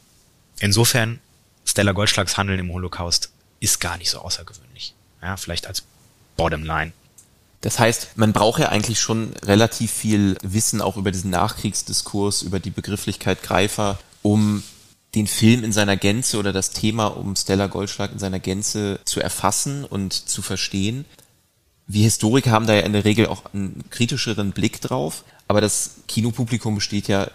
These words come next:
Speaker 2: normalerweise nicht aus Historikern oder zumindest nicht nur. Deswegen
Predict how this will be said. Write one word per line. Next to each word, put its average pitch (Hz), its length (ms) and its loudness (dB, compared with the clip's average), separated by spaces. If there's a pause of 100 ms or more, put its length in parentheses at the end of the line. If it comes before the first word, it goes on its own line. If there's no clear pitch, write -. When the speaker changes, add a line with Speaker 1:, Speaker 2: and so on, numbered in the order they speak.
Speaker 2:
normalerweise 95 640 2
nicht 104 260 -2
aus 92 140 -2
Historikern - 760 -4
oder 92 220 -6
zumindest 92 420 -4
nicht 92 180 -6
nur. 101 300 -2 (320)
Deswegen 113 480 2